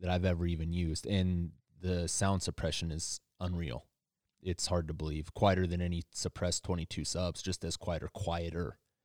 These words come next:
So with that, guys, I'm gonna get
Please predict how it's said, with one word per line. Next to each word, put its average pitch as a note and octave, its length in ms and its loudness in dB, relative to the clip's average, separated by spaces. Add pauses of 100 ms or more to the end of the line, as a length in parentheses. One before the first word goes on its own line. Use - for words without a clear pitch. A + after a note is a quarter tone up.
(1400)
So A#2 340 6
with A#2 260 8
that, A#2 300 4
guys, G#2+ 420 6 (1040)
I'm G2 220 2
gonna G2 460 6 (300)
get G2 480 2